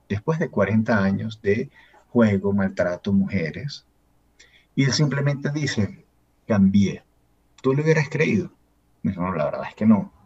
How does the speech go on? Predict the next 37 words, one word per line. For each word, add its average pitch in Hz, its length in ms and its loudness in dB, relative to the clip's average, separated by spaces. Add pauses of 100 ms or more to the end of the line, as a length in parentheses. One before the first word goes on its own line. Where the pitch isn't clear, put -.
(560)
¿Tus 139 200 0
hermanas 135 480 4
le 113 100 6
hubieran 110 240 2
creído? 104 520 -2 (220)
Pues - 260 -12
no, - 80 -6
la 87 120 -4
verdad 76 200 -6
es - 60 -18
que 101 100 -2
tampoco. 110 520 -4
¿Tu 143 120 -2
mamá 180 320 4
le 151 120 4
hubiera 110 260 4
creído 104 340 2
y - 20 0
lo 104 100 2
hubiera 98 180 6
aceptado 104 400 0
de 110 60 2
vuelta? 117 360 0 (760)
Me 98 80 -2
dice, 80 140 -6
"No, 104 200 0
no, 107 300 4 (100)
o - 120 -14
sea, 90 200 -2
nadie 120 320 0
lo 135 120 2
quería 101 280 2
ver". 101 320 -4 (360)
Digo, 107 140 -6
"Exactamente 139 540 -4
por 139 140 -4
eso. - 320 -6